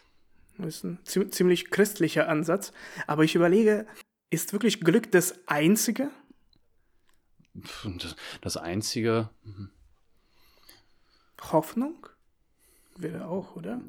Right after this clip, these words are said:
Speaker 2: Ja,
Speaker 1: Obwohl,
Speaker 2: also,
Speaker 1: wenn man selbst
Speaker 2: ah.
Speaker 1: keine Hoffnung hat, ist es schwierig, Hoffnung
Speaker 2: Ja,
Speaker 1: zu
Speaker 2: dann,
Speaker 1: geben.
Speaker 2: dann ist es schw-, ja, dann ist es schwierig, andere Leute davon zu überzeugen. Das ist ja auch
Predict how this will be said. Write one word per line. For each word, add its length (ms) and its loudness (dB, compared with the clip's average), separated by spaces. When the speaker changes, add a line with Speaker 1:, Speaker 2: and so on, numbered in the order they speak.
Speaker 2:
Ja, 480 2
Speaker 1:
Obwohl, 120 8
Speaker 2:
also, 120 6
Speaker 1:
wenn 40 0
man 120 0
selbst 320 4
Speaker 2:
ah. 60 -4
Speaker 1:
keine 300 6
Hoffnung 360 2
hat, 140 2
ist 140 -2
es 120 0
schwierig, 380 2
Hoffnung 260 2
Speaker 2:
Ja, 120 10
Speaker 1:
zu 40 8
Speaker 2:
dann, 140 4
Speaker 1:
geben. 40 4
Speaker 2:
dann 140 6
ist 120 4
es 160 2
schw-, 300 -2
ja, 160 4
dann 140 2
ist 100 0
es 80 2
schwierig, 360 4
andere 240 6
Leute 220 6
davon 280 2
zu 100 0
überzeugen. 500 2
Das 120 -4
ist 140 -2
ja 120 2
auch 220 2